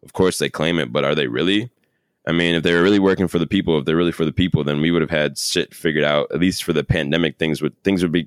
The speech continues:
handled totally differently. You know what I'm saying? But it's not, it's not even, it's not even a, "Oh, you know, we're working hard for you guys and trying to get shit fixed." It's, it's just the Republicans and Democrats bickering back and forth because, you know, "Oh, no, our plan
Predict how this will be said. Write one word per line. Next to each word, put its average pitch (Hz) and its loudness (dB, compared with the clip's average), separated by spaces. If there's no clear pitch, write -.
handled 85 0
totally 110 2
differently. 80 -4
You 87 -2
know 87 2
what 85 2
I'm 85 0
saying? 87 0
But 80 2
it's 82 -4
not, 95 0
it's 80 -4
not 90 2
even, 78 0
it's - -6
not 90 2
even 82 0
a, 69 0
"Oh, 82 2
you 80 0
know, 67 -2
we're 80 2
working 82 0
hard 82 0
for - -6
you 82 -2
guys 73 0
and 73 -10
trying 80 -2
to 78 -4
get 76 -4
shit - -4
fixed." - -2
It's, - -4
it's 78 -2
just 85 -2
the 85 2
Republicans 80 0
and 76 0
Democrats 78 0
bickering 78 -2
back 76 -2
and 73 -6
forth 80 2
because, 71 -2
you 76 0
know, 57 -4
"Oh, 62 -2
no, 67 -2
our 90 -2
plan 73 -2